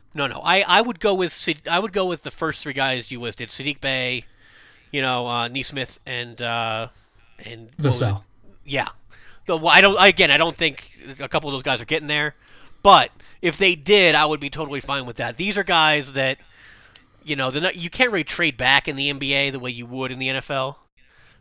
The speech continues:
Speaker 1: Um, you just take the guy at, at your position, um,
Speaker 2: Yeah.
Speaker 1: or you trade out of the round. You don't, like, you know, it, it's, it's harder in the twenties, say, to swap twenty-one for twenty-seven.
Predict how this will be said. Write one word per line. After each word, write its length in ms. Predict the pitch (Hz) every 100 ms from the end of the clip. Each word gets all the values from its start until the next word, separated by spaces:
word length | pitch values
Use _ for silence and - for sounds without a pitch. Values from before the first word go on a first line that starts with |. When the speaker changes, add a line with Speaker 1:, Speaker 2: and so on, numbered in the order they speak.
| _ -
Speaker 1:
Um, 540 | 131 131 127 127 127 131
you 120 | 131
just 160 | 139 -
take 200 | 151 147
the 80 | 135
guy 320 | 131 131 131
at, 180 | 131 -
at 140 | 127
your 140 | 135 135
position, 580 | 120 123 123 147 143 - _ _ _ _ _ _
um, 280 | 123 120 117
Speaker 2:
Yeah. 160 | 135 120
Speaker 1:
or 40 |
you 60 | 139
trade 300 | - 151 139
out 160 | 127
of 40 | 131
the 60 |
round. 320 | 117 127 110 113
You 60 |
don't, 220 | 131 147 127
like, 280 | 127 -
you 60 | 147
know, 300 | 113 123 151 156
it, 120 | 151
it's, 340 | - 156 - -
it's 160 | 170 -
harder 380 | - 175 165 165
in 120 | 143
the 60 | 131
twenties, 560 | - 180 165 139 117
say, 300 | - 131 123
to 120 | -
swap 340 | 131 - 143 -
twenty-one 500 | - 151 139 127 127
for 100 | 123
twenty-seven. 680 | - 139 123 - - 107 -